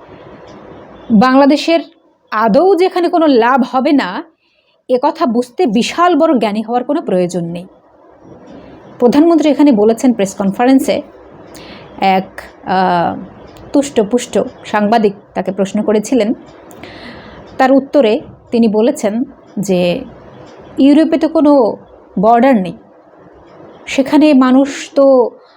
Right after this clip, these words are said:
আহ, সেখানের মানুষ কি দেশকে বিক্রি করে দিয়েছে? কিন্তু এ কথাটা তো কোনো সাংবাদিক প্রশ্ন করল না। সেখানে কি এরকম সীমান্তে পাখির মতো গুলি করে হত্যা করা হয়?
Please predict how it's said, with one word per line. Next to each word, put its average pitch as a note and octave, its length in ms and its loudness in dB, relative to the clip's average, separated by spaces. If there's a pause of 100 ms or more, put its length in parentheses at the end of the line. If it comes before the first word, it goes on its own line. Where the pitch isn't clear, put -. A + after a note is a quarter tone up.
(140)
আহ, F#3+ 840 -4
সেখানের D4 380 2
মানুষ C4 260 2
কি B3+ 100 0
দেশকে B3 280 0
বিক্রি A3 240 -2
করে F4+ 160 0
দিয়েছে? D#4 480 0 (1700)
কিন্তু C4+ 300 4
এ A#3+ 220 0
কথাটা D4+ 300 -2
তো D#4+ 340 0 (180)
কোনো C4+ 160 2
সাংবাদিক C4+ 480 2
প্রশ্ন A#3+ 320 -2
করল A#3 300 2
না। B3+ 240 0 (640)
সেখানে D#4+ 420 0
কি D#4+ 160 2
এরকম C4+ 220 2
সীমান্তে C4+ 760 2 (280)
পাখির C#4+ 340 -2
মতো C#4+ 220 2
গুলি A3 260 2
করে C4+ 180 2
হত্যা B3 320 -4
করা C4+ 200 0
হয়? C#4+ 280 -2